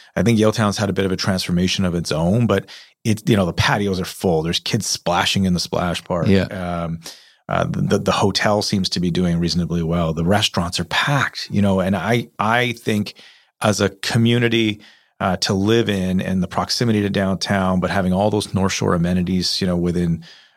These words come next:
Speaker 1: a few minutes, uh, makes it a pretty unique multifamily neighborhood that I'm super pumped about. I think it's,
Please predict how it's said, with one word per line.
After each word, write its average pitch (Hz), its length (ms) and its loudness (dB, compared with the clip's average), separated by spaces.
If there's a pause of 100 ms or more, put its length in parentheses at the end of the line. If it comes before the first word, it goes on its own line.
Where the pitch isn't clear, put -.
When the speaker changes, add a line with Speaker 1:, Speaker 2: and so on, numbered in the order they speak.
Speaker 1:
a - 60 -6
few 101 240 2
minutes, 101 520 0 (120)
uh, 92 120 0
makes 104 300 2
it 104 100 4
a 85 120 0
pretty 110 320 2
unique 92 640 0 (280)
multifamily 90 720 2
neighborhood 82 520 0
that 85 120 -2 (100)
I'm 90 280 0
super - 400 0
pumped - 320 -2
about. - 260 -2 (120)
I 95 80 4
think 92 200 -2
it's, - 220 -4